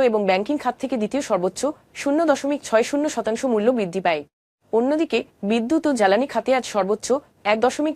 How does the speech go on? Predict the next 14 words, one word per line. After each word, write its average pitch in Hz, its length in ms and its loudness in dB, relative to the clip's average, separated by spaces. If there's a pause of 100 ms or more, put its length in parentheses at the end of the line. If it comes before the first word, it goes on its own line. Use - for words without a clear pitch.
এক 214 140 0
দুই 269 160 0
শতাংশ 247 280 -4 (120)
মূল্য 220 140 2 (100)
হ্রাস 202 240 0
পায়। 160 160 0 (520)
মূল্য 233 240 4 (140)
বৃদ্ধি 233 320 -2
পাওয়া 294 220 6
শীর্ষ 226 180 -4 (120)
বিশে 226 200 0 (100)
আজ 220 100 0 (320)
বীমা 247 260 0
খাতে 277 180 -4